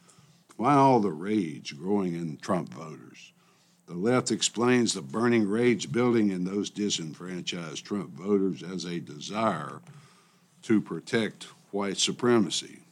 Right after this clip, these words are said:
not a belief that the election was stolen. I want to spend some of the time I have with you today talking about the first item on the new president's agenda.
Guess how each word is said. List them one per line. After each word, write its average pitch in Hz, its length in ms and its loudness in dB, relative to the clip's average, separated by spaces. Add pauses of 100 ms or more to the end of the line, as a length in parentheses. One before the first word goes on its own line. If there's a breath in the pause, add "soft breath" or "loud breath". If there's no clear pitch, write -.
(160)
not 95 400 0
a 85 120 -4
belief 87 520 0
that 78 220 -12
the 78 140 -8
election 87 540 -6
was 92 120 -2
stolen. 113 420 4
I 107 80 0
want 117 280 4
to - 80 -6
spend 113 360 0
some 104 200 0
of 76 40 -4
the - 120 -12
time 92 340 -6
I 82 120 -6
have 87 200 -6
with 65 180 -16
you 78 120 -10
today 82 420 -6 (960 soft breath)
talking 113 400 2
about 90 320 -4
the 80 80 -10
first 80 400 -4
item 92 380 0
on 90 200 0
the 73 80 -4
new 101 240 4
president's 120 540 4
agenda. 107 520 4